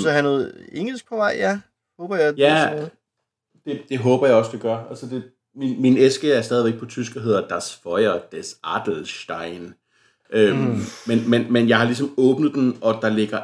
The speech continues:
Speaker 1: aviser nede i, og der ligger notesbøger, og der ligger en, en barns tegneblok, og case files, og det ser super, super gennemført ud.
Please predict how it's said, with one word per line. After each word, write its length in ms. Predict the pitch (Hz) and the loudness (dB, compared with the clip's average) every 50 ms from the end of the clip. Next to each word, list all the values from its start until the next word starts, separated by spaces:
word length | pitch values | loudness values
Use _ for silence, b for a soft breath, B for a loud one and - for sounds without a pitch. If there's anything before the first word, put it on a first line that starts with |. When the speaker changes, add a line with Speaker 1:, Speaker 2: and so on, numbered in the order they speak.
| - - | -6 -8
Speaker 1:
aviser 600 | 104 98 104 131 143 143 - - - 156 143 131 | -10 -10 -8 -12 -14 -12 -12 -10 -6 -4 -2 0
nede 400 | 131 123 123 127 131 127 123 120 | 2 2 4 4 4 2 2 0
i, 140 | 117 113 - | 0 -2 -6
og 60 | 107 | -6
der 60 | 110 | -6
ligger 400 | 104 104 104 104 101 101 98 95 | -4 -4 -4 -4 -4 -6 -8 -8
notesbøger, 1000 | - - 110 110 110 107 120 127 127 135 123 - - _ 131 113 - 62 - 117 117 | -4 -2 0 2 2 2 2 0 -2 -4 -8 -10 -8 _ -2 0 0 0 0 0 0
og 280 | 113 110 - - 107 | 0 0 0 -2 -2
der 80 | 107 107 | -2 0
ligger 360 | 107 104 104 104 110 107 101 | 0 0 0 0 0 0 0
en, 360 | - - 107 101 101 98 95 - | -2 -4 -4 -4 -4 -6 -6 -6
en 140 | 110 104 95 | -8 -8 -8
barns 520 | - - 113 113 101 92 98 110 - - | -8 -6 -6 -4 -2 -2 -4 -4 -6 -10
tegneblok, 1000 | - - - - 110 107 110 117 127 120 - 123 110 104 107 107 - - - - _ _ | -16 -18 -8 -4 -2 0 0 0 -2 -2 -2 0 2 2 2 0 -2 -10 -18 -20 _ _
og 380 | 107 104 98 95 95 95 B B B B B B _ _ _ - - | -2 0 0 2 0 -2 B B B B B B _ _ _ -12 0
case 360 | 131 123 123 131 123 - - - | 2 2 2 2 0 -4 -6 -2
files, 600 | 131 117 113 113 107 104 101 104 107 104 - - | 2 2 4 4 4 2 2 2 0 -2 -6 -8
og 200 | - 92 - - | -10 -10 -10 -8
det 100 | 113 110 | -10 -4
ser 180 | 117 104 95 | -2 -2 -2
super, 420 | 95 - - - 147 110 - - 110 | -2 -4 -8 -8 -8 -8 -8 -10 -12
super 600 | - - 110 - - - 95 95 - - - - _ _ _ - _ _ _ | -8 -8 -10 -10 -6 -6 -4 -4 -4 -6 -12 -20 _ _ _ -20 _ _ _
gennemført 640 | 117 107 101 107 110 113 113 - 113 92 - - - | -2 0 2 2 2 2 0 -2 -2 -2 -2 -4 -6
ud. 140 | - - | -12 -20